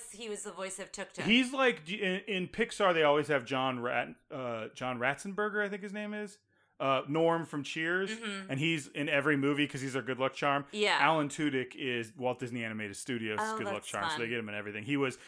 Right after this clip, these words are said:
Speaker 2: he's the voice of the, the chicken from Moana.
Speaker 1: Oh my gosh, I'm obsessed with
Speaker 2: <laughs>
Speaker 1: that chicken. I will talk forever on that chicken. Well,
Speaker 2: Um,
Speaker 1: great. Well, I think this is where we will break for anyone who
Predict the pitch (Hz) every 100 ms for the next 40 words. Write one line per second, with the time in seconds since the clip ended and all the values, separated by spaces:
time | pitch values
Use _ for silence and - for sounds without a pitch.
0 | - 180 175 151 180 185 185 156 139 131
1 | 143 127 123 - 160 131 110 101 117 107
2 | 101 101 - 117 110 110 98 98 _ _
3 | _ _ _ _ - 339 359 330 269 254
4 | 262 247 247 220 233 254 233 233 226 214
5 | 202 185 - 214 190 180 170 - 202 208
6 | 190 208 196 185 170 185 170 165 160 156
7 | 156 156 - 165 143 143 - - - -
8 | 165 151 147 135 - 147 254 262 311 302
9 | 359 349 302 233 - 214 220 233 233 214
10 | 202 226 208 214 208 175 202 240 190 180
11 | - - - - - 247 226 220 233 247
12 | 269 240 226 220 226 214 208 196 196